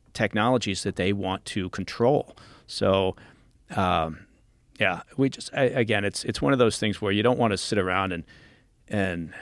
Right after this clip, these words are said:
you know, see, uh, uh, you know, some sort of conspiracy or a, a, a security threat behind every corner. But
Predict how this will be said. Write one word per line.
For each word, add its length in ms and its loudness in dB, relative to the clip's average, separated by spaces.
you 60 -2
know, 140 -2
see, 400 -2
uh, 160 -4
uh, 300 -2
you 80 -10
know, 100 -8
some 160 -10
sort 180 -6
of 220 -14
conspiracy 640 -4
or 180 -4
a, 140 -14
a, 220 -6
a 80 -12
security 420 0
threat 280 0
behind 340 -4
every 200 -4
corner. 460 -4
But 360 0